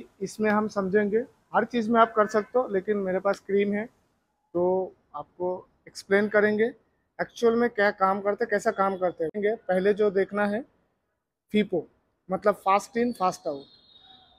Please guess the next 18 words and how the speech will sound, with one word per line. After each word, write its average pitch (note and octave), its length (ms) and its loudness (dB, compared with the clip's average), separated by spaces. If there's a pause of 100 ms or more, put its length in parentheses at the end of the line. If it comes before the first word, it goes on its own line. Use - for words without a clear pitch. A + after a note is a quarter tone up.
(120)
अभी F3 200 2
मैंने A3 240 2
दो G#3 260 6
cream G#3 340 0
लिया G3 220 2
है, A3 100 -4 (540)
तो E3 60 -8
देख E3+ 180 -4
सकते F#3+ 280 -8
हो E3+ 60 -8
दो F3 140 -4
cream F#3+ 360 -4 (220)
मेरे E3+ 160 -4
पास F#3 280 0
है। E3+ 80 -10 (1120)
तो F#3+ 60 2 (200)
for G3+ 200 4
example, G#3+ 580 4